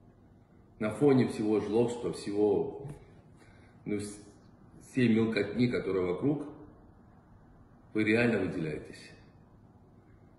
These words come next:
Так что оставайтесь таким, какой вы есть.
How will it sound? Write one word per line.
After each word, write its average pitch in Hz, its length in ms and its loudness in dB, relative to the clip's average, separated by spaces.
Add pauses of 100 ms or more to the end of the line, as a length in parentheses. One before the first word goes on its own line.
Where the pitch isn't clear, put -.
(420)
Так 120 200 -2
что - 560 0
оставайтесь 127 500 0
таким, 104 400 -4
какой 90 400 -4
вы 85 200 -4
есть. 82 500 -4